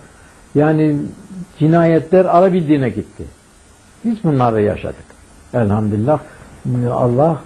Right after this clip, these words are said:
hele o milli mücadelenin askeri gelince insan kendini tutamazdı ki. Ayaklarına yapışmak icap ederdi.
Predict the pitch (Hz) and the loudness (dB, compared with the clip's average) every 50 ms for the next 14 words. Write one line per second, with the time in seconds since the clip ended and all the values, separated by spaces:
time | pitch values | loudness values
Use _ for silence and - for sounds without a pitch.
0 | - - - - - - - 143 113 127 143 151 151 151 156 160 147 139 139 135 | -16 -20 -20 -20 -20 -10 -6 -2 0 0 2 2 2 2 2 2 2 0 -2 -2
1 | 135 131 139 180 208 196 160 131 139 131 117 135 131 123 123 127 127 131 131 - | -2 0 2 2 4 2 2 2 0 0 0 0 0 0 0 -2 -2 -4 -4 -2
2 | - 131 123 127 117 123 143 170 233 247 196 165 107 78 - - - - - - | -2 -2 0 0 0 0 0 2 2 2 0 0 0 -2 -4 -10 -20 -20 -20 -20
3 | - - - - - - - - - - - - - - - - - - 143 139 | -20 -20 -20 -20 -20 -20 -20 -20 -20 -20 -20 -20 -20 -20 -20 -20 -20 -12 -8 -6
4 | 131 120 - - 117 120 113 113 107 110 113 117 113 104 - - - - 120 123 | -4 -4 -2 -2 -2 -2 -2 -2 -2 -2 -2 -4 -4 -6 -8 -10 -6 -2 0 2
5 | 175 220 190 139 113 120 - - - - - _ - - - - - - - - | 4 4 2 2 -2 -8 -10 -12 -14 -20 -20 _ -20 -20 -20 -20 -20 -20 -20 -20
6 | - - - - - - - - - - - - - - - - - 120 113 101 | -20 -20 -20 -20 -20 -20 -20 -20 -20 -20 -20 -20 -20 -20 -14 -6 -4 -2 -2 -2
7 | - - 107 113 120 127 160 190 196 185 180 - 160 139 - 139 123 110 110 117 | -2 -2 0 0 0 2 4 4 4 4 4 2 0 -4 -6 -4 -6 -6 -6 -8
8 | 104 104 101 95 95 98 92 98 90 90 87 - | -8 -8 -8 -8 -8 -10 -10 -12 -12 -14 -16 -18